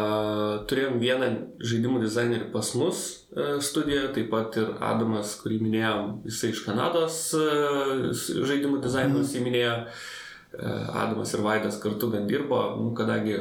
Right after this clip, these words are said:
Speaker 1: laiko zona visai kita, tai Vaidas pasiryžo dirbti vi-, naktimis.
Speaker 2: U.
Speaker 1: Bet jis toksai žmogus, kuriam
Speaker 2: Mhm.
Speaker 1: tai ne per daug netrukdė. Am, jo, turėjom tuo metu, man atrodo,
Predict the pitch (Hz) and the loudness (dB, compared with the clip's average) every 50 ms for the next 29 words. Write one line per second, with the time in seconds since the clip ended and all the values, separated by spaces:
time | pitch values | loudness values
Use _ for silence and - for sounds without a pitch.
0 | - - 110 117 120 117 117 113 107 101 98 - - 110 107 120 120 117 113 104 | -2 0 0 2 2 2 2 0 0 0 0 0 0 0 2 2 2 2 2 0
1 | 101 - - 113 113 107 101 - 127 123 - 117 107 107 107 107 104 104 101 101 | -2 0 0 0 0 0 0 0 0 0 0 0 0 2 2 0 0 0 0 0
2 | - - - - - - - - _ _ _ _ - 123 120 - 123 120 123 123 | -2 -2 -4 -4 -6 -8 -10 -16 _ _ _ _ -2 -2 0 2 2 2 2 2
3 | 120 120 107 107 120 117 120 - 113 104 107 110 104 - - - - 107 110 110 | 2 2 2 2 2 0 0 0 -2 0 0 0 -2 -2 -4 -4 -2 0 0 0
4 | 110 - - 113 135 196 240 240 - - 117 113 117 120 127 127 123 113 - - | 0 -2 0 0 0 0 0 -2 -4 -4 0 2 2 4 4 4 2 0 0 -4
5 | - - - - - - - - - - - - - - - - - - 233 180 | -8 -10 -12 -14 -14 -10 -6 -4 -4 -4 -2 0 0 -2 0 -2 -2 0 0 0
6 | - - - 165 160 - 156 139 127 127 127 113 117 113 110 - - 117 107 156 | 0 0 0 0 2 2 2 2 2 2 0 0 0 0 -2 0 0 0 2 4
7 | 156 156 156 156 151 139 127 123 120 120 123 120 - 135 123 123 135 131 120 120 | 4 4 6 4 4 4 4 4 4 2 2 2 2 2 2 2 2 2 2 2
8 | 117 110 117 123 123 113 110 101 98 101 - - - - - - - 135 127 - | 0 0 2 2 2 2 2 0 0 -2 -6 -10 -14 -18 -12 -6 -2 -2 -2 -2
9 | - - - - - - 110 113 113 113 113 110 110 110 107 110 - - - - | -4 -8 -12 -14 -8 -2 0 2 4 4 4 2 2 0 -2 -4 -6 -8 -8 -10
10 | - - - - - 107 113 131 139 135 - 117 - - 123 120 123 123 131 139 | -12 -14 -14 -8 -2 0 2 2 4 4 2 2 0 0 0 2 2 2 2 2
11 | 139 139 135 131 123 120 117 120 - - - - - - - - - - 120 123 | 2 2 2 2 2 2 0 -2 -6 -12 -20 -20 -20 -20 -20 -8 -2 2 2 4
12 | 127 127 131 127 113 - - - 127 123 123 120 113 117 117 - 120 120 123 123 | 4 2 2 2 0 0 0 0 0 0 2 2 2 2 0 0 2 2 2 2
13 | 123 120 | 2 2